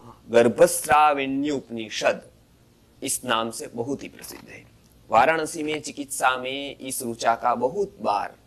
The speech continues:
प्रयोग हुआ है। ये एक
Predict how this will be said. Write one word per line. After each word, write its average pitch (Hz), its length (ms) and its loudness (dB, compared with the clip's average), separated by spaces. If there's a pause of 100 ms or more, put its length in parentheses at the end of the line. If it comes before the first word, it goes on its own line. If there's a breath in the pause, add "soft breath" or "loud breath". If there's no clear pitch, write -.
(100)
प्रयोग 117 380 0 (720)
हुआ 104 200 -2
है। - 320 -16 (1900 soft breath)
ये 165 120 10
एक 165 280 4